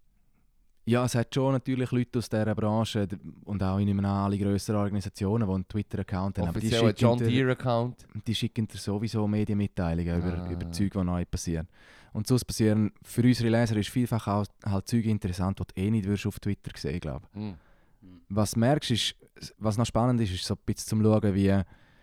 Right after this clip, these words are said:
Speaker 1: viel so Landwirtschaftsbetriebe die Medien für sich nutzen, so ein bisschen, wie, wie sie Werbung machen, wie sie sich zeigen. Und für selbst ist Insta recht cool.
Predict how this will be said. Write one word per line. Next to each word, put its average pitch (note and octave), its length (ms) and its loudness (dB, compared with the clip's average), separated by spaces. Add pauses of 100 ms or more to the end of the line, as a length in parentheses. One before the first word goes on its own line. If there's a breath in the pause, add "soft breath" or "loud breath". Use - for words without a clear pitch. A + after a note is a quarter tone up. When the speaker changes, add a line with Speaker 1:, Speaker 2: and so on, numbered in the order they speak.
(360 soft breath)
Speaker 1:
viel A#2 280 4
so A2 120 2
Landwirtschaftsbetriebe G#2+ 1000 0 (380)
die A2 100 4
Medien G#2 320 4
für G#2+ 160 0
sich A2+ 240 -2
nutzen, C#3+ 360 -2
so A2+ 100 0
ein G2+ 60 0
bisschen, F2+ 440 -4
wie, G#2+ 140 2
wie A2+ 80 4
sie G#2 180 -4
Werbung B2 380 -2
machen, G2 320 2
wie G2 100 4
sie G2 140 -6
sich F#2+ 240 -4
zeigen. G#2+ 380 0
Und F2 100 0
für - 80 -8
selbst C#3 300 0
ist G#2+ 60 -4
Insta B2 280 -2
recht A#2 320 -2
cool. E2 240 -2